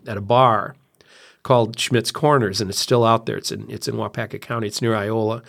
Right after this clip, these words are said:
And we played out there every Thursday night, and that was, like, the only gig we had. And it was a good one. But, uh,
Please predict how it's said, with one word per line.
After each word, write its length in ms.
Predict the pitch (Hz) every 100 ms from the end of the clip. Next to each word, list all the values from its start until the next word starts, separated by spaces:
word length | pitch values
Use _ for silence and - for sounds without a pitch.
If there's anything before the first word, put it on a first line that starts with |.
| - - - -
And 100 | 117
we 80 | 120
played 240 | 131 127
out 140 | 117
there 100 | 123
every 160 | 117 110
Thursday 400 | - 117 110 107
night, 360 | 107 123 104 110
and 180 | 120 117
that 140 | 120
was, 160 | 104 120
like, 140 | 104
the 80 | -
only 260 | 123 120
gig 200 | 113 107
we 120 | 107 101
had. 360 | 113 101 92 - - _ _ _ -
And 80 |
it 60 | 135
was 100 | 131
a 60 | 98
good 220 | 131 135
one. 240 | 90 110 - _ _ _ _ _ - 117
But, 300 | 117 110 123
uh, 160 | 110